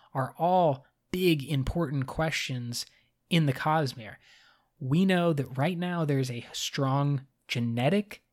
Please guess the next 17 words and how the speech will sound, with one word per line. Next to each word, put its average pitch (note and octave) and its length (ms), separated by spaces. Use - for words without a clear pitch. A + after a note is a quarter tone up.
and B2+ 420
spiritual F3 500
web C3+ 440
link C#3 500
to E3 220
these C#3 240
powers, B2+ 640
but B2+ 120
the B2+ 60
big D#3 460
question D#3 640
is B2 220
what C3 240
happens D#3+ 580
when C#3 480
we B2+ 160
separate B2 880